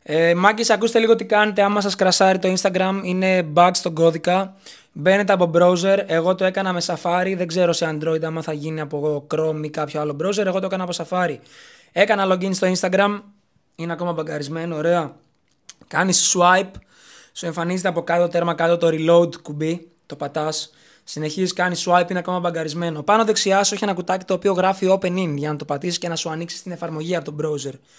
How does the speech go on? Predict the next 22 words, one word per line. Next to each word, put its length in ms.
Ανοίγεις 400
την 80
εφαρμογή, 400
είναι 100
ακόμα 300
μπαγκαρισμένο. 800
Συνέχεια 460
swipe, 360
refresh, 440
refresh, 320
refresh, 360
refresh, 220
refresh. 160
Άμα 220
το 80
κάνεις 240
καμιά 200
τρία-τέσσερα 360
λεπτά 200
και 80
δεν 100
γίνει, 420